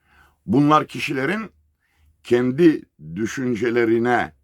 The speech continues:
zanlar ekleyerek yapmış oldukları bir aktarımdır. Oysa gerçek bir tarih vardır ki Yahudilerin kitabı olarak adlandırılan Torah,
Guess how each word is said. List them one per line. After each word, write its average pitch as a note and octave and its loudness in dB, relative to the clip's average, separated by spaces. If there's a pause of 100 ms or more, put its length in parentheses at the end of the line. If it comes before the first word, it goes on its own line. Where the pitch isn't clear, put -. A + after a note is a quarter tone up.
(760)
zanlar B2+ 0
ekleyerek G2+ -6
yapmış G2 -12
oldukları E2+ -6 (760)
bir F2 -4
aktarımdır. G#2 -4 (1500)
Oysa G#2 0
gerçek F#2+ -2
bir F#2 -2
tarih C3 -4
vardır D#3 -4
ki D3 -8
Yahudilerin G#2+ 0
kitabı A2 -6
olarak G#2 -2
adlandırılan F#2 -6
Torah, B2 -4